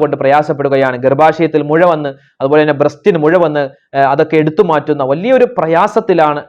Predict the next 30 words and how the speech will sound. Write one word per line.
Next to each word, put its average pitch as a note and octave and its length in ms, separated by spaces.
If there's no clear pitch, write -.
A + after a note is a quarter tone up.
ഞങ്ങളുടെ C#3 340
മുസ്ലിം C#3+ 280
സമൂഹം, D#3+ 340
പ്രത്യേകിച്ച് C#3+ 380
ഞങ്ങളുടെ C#3 240
ഉമ്മമാര്. C#3 400
അല്ലാഹുവേ, D3+ 320
എല്ലാവർക്കും F3+ 500
നീ C#3+ 40
ശിഫാ C#3+ 220
നൽകണേ D3+ 380
അല്ലാ. D3 200
എല്ലാ D#3 120
പ്രയാസങ്ങളും F#3 540
നീ D3 120
മാറ്റിക്കൊടുക്കണേ C#3+ 580
റഹ്മാനെ. C#3 440
ഈ - 100
സ്വലാത്തിന്റെ D3 560
ബറക്കത്ത് D#3 380
കൊണ്ട് C#3 220
ഞങ്ങളുടെ C#3 220
ആഖിബത്ത് D#3 520
നീ C3+ 60
നന്നാക്കി D3 420
തരണേ C3 280
അല്ലാ. C3 200
അല്ലാഹു, C#3 280
ഞങ്ങളുടെ C#3+ 260
ഈ - 20